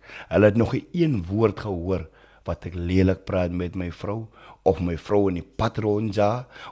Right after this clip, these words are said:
of my vrou te nakom, en whatever nie. En dis hoekom hulle verbaas was, twintig eenentwintig July maand, die tweede July wat my vrou sterwe, gaan mense mos aan. Kinders gaan aan die hele pad gons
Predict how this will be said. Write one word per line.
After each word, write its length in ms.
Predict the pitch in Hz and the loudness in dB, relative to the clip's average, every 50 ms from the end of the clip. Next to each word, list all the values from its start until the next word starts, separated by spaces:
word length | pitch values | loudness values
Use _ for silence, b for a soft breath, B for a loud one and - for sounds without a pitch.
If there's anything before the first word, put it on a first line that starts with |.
| B _ | B _
of 220 | 113 113 - - | 4 4 6 2
my 140 | 95 92 87 | 2 2 2
vrou 340 | 80 - - 110 107 104 - | 2 2 4 4 4 4 4
te 140 | - 101 87 | 0 -4 -2
nakom, 680 | 82 82 87 92 95 107 113 - - 131 123 123 117 B B B B 123 | -2 0 2 2 2 2 0 -2 -2 -2 -2 -2 -4 B B B B -10
en 200 | - 95 87 82 | -6 -4 -4 -2
whatever 480 | 85 87 87 85 - 90 87 82 87 85 | 0 0 -2 -2 -4 -6 -4 -4 -4 -4
nie. 160 | 85 82 80 B B B B B | -6 -6 -8 B B B B B
En 160 | 82 95 95 | -2 0 2
dis 200 | 87 120 123 120 - | 4 4 2 2 2
hoekom 240 | 123 - 139 120 113 | 0 0 0 2 2
hulle 180 | 110 110 107 | 2 2 2
verbaas 680 | 101 - 117 107 101 92 104 113 135 147 139 104 95 | 0 0 -4 -4 -2 -2 -4 -2 -2 -2 -4 -4 -2
was, 340 | 92 101 92 90 - - - b b b b b b b b b b _ _ | 0 0 0 0 0 -4 -10 b b b b b b b b b b _ _
twintig 340 | 131 127 120 110 - 117 120 | -4 -4 -2 -2 -2 -2 0
eenentwintig 680 | - 131 135 131 123 117 127 120 117 113 - 117 110 107 98 90 | 0 2 2 2 2 0 0 -2 -2 0 2 2 2 2 2 0
July 340 | 107 101 101 101 107 110 | 0 2 4 6 6 6
maand, 320 | 110 104 101 95 92 85 80 | 6 4 2 2 0 -2 -4
die 100 | 92 85 - | -8 -10 -8
tweede 280 | - 110 113 107 104 98 | -4 -2 -2 0 -2 -2
July 320 | 95 101 92 95 95 98 | -2 -2 2 4 4 4
wat 140 | 98 95 90 | 4 2 -2
my 100 | 101 92 | -4 -6
vrou 240 | - - 117 110 101 | -4 -4 -4 -4 -4
sterwe, 520 | - - - 117 107 98 85 92 82 - B B B B B B B B | -4 -2 0 0 0 0 -2 -6 -8 -8 B B B B B B B B
gaan 260 | - 123 117 117 110 | 2 2 4 4 4
mense 340 | 113 120 120 117 - - 127 | 4 4 4 4 2 0 -2
mos 280 | 120 117 117 - - - - | -4 -4 -6 -6 -8 -6 -2
aan. 340 | - 131 117 104 90 80 - - _ b b b b _ | -2 -2 -2 -2 -6 -10 -14 -20 _ b b b b _
Kinders 300 | - 143 143 143 131 - | 2 4 4 4 2 4
gaan 160 | - 131 - - | 2 2 2 2
aan 280 | - 143 135 131 123 117 | 0 0 2 0 -2 -4
die 120 | 123 120 113 135 | -6 -2 0 2
hele 160 | 139 143 131 - - - | 2 2 0 -2 -4 -6
pad 200 | - 151 151 - | -4 -4 -4 -4
gons 600 | - - - - - - 147 143 139 135 - - | -8 -8 -8 -4 0 0 2 2 0 -2 -4 -10